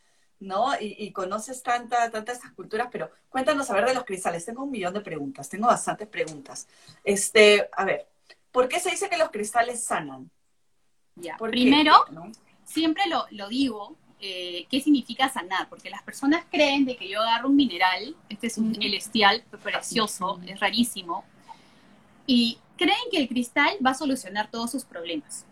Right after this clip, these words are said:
Speaker 1: Ujú.
Speaker 2: Entonces, y cuando no funciona, funciona, hay un, una especie de frustración,
Speaker 1: Ujú.
Speaker 2: ¿no?
Speaker 1: Le echamos la
Speaker 2: Entonces
Speaker 1: culpa al cristal.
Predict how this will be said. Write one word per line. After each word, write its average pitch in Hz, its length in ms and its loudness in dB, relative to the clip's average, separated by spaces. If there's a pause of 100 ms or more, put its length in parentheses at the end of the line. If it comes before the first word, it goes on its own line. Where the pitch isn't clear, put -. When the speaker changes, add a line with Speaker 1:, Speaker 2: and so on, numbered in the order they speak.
(160)
Speaker 1:
Ujú. 170 200 -14
Speaker 2:
Entonces, 185 320 -8
y 254 100 2
cuando 262 240 6
no - 60 0
funciona, 302 500 0
funciona, 285 460 4
hay 262 200 4
un, 277 140 0 (300)
una 254 100 2
especie 262 360 0
de 240 100 -2
frustración, - 680 -14 (440)
Speaker 1:
Ujú. 214 460 -4 (140)
Speaker 2:
¿no? 349 240 -10 (160)
Speaker 1:
Le 214 120 6
echamos 269 220 8
la 247 80 12
Speaker 2:
Entonces 233 200 4
Speaker 1:
culpa 180 140 8
al 180 100 2
cristal. 151 540 0